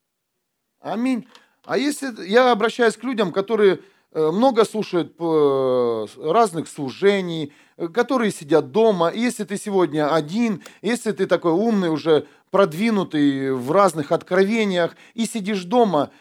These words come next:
э, следующее, поверь, э,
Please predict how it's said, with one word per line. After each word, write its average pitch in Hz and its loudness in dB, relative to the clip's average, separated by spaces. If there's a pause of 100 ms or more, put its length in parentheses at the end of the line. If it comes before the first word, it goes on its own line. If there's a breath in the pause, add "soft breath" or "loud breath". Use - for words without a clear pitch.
(160 soft breath)
э, 170 4 (220 soft breath)
следующее, 165 0
поверь, 190 2
э, 101 -10